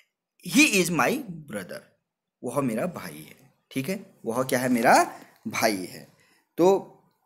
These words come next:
चलिए बच्चों, ये स्टोरी आपकी कंप्लीट हो गई है। I hope आपको सारी चीज़ें समझ में आ गई होंगी। न्यू वर्ड देखते हैं। अंडरस्टैंड मीन्स होता है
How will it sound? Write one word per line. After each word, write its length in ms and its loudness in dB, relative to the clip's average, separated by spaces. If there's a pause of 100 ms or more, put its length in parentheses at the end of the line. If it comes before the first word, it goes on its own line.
(440)
चलिए 240 4
बच्चों, 340 4
ये 460 4 (320)
स्टोरी 380 4
आपकी 260 2
कंप्लीट 420 0
हो 120 -4
गई 160 0
है। 160 4
I 100 2
hope 220 2
आपको 240 2
सारी 260 -2
चीज़ें 240 -4
समझ 320 -2
में 80 0
आ 100 2
गई 140 2
होंगी। 340 2 (760)
न्यू 240 8
वर्ड 160 8
देखते 240 4
हैं। 60 6
अंडरस्टैंड 680 6 (840)
मीन्स 260 4
होता 220 6
है 400 4